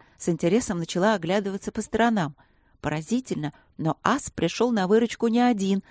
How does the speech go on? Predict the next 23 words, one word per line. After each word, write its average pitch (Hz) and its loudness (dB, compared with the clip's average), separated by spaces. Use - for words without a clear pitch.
а - -6
в - -6
компании 202 2
канисов. 170 0
Но 147 0
что 190 0
еще 165 2
чудесатее, 233 -2
волки 185 4
свободно 190 4
носили 190 0
среди 185 0
мертвяков, 190 2
и 208 -6
те 220 0
никак 220 -2
не 220 2
реагировали 202 2
на 185 -4
четвероногих 202 0
оборотней. 175 0
Вообще 254 2
никак. 180 0